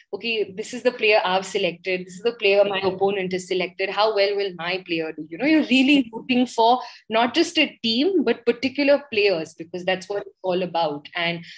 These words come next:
even when it comes to the selection of these players, it's about the kind of pitch that, that is there, the kind of dew that, that is there, all the technicalities involved within that space and, and really understanding. And that's not just the case with,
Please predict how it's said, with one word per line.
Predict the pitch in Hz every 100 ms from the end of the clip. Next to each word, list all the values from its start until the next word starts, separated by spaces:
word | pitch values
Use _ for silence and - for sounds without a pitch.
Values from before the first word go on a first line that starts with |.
| -
even | 233 226 294
when | 254
it | 247
comes | 247 220
to | -
the | 226 208
selection | - 190 185 185 - 302 285
of | 202 208 208 -
these | 190 208 -
players, | 240 285 220 180 180
it's | 185
about | 196 202 202 -
the | 202
kind | 196 190
of | 190 -
pitch | 330 320 -
that, | 220 220 - 196
that | 196
is | 196 185
there, | 185 185 - - - -
the |
kind | 202 196 190
of | 185
dew | 247 277 254
that, | 220 208 -
that | 202
is | 196
there, | 202
all | 208 277
the | 302
technicalities | 240 220 254 - - 233 240 226
involved | 202 196 190 196 202 190
within | 190 220 208 240 226
that | 190 190
space | - 214 208 196
and, | 202
and | 180
really | 190 185 202
understanding. | 196 175 180 - 214
And | 254 247
that's | - -
not | 277 339
just | 285 -
the |
case | 247 226 220 -
with, | 196 190